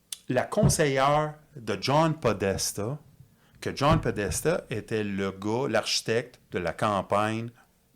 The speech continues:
d'élection de Hillary Clinton. John Podesta, à tout le monde qui nous écoute, là, prenez cinq minutes. John Podesta, c'est J-,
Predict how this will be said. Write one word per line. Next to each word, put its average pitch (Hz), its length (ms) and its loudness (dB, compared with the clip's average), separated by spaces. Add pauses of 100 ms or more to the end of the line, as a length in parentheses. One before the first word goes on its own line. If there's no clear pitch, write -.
d'élection 101 600 -4
de 95 100 -6
Hillary 87 340 -4
Clinton. - 420 -16 (1000)
John 233 360 4
Podesta, 175 640 4
à - 40 2
tout - 140 0
le 185 80 4
monde 196 200 0
qui 160 120 -2
nous 123 180 2
écoute, 147 460 -2
là, 156 80 -4
prenez 113 340 -4
cinq 151 320 -2
minutes. 113 580 -4
John 104 320 -2
Podesta, 92 540 -4
c'est 92 320 -6
J-, 92 360 -8